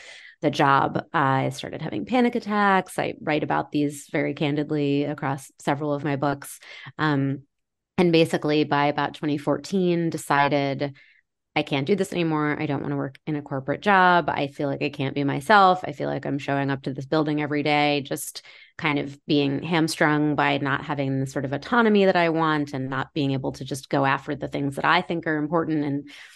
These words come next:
and good and valuable and take the risks and take the punishment if it doesn't go out, you know, if it doesn't go well. Uh,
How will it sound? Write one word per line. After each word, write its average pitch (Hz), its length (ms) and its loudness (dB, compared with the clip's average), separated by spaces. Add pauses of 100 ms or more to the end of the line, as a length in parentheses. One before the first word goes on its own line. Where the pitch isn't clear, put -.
(240)
and 170 180 0
good 156 320 6
and 151 340 0
valuable 151 520 2
and 147 160 -6
take 147 180 -6
the 151 80 -2
risks 147 420 -2
and 160 220 -6
take 160 180 -4
the 160 60 0
punishment 156 460 0
if 147 100 -4
it 151 80 -2
doesn't 151 220 0
go 156 140 0
out, 151 340 2
you 165 80 -2
know, 143 60 -2
if 139 100 -6
it 151 40 -6
doesn't 147 220 0
go 151 140 0
well. 143 340 2 (400)
Uh, 147 320 2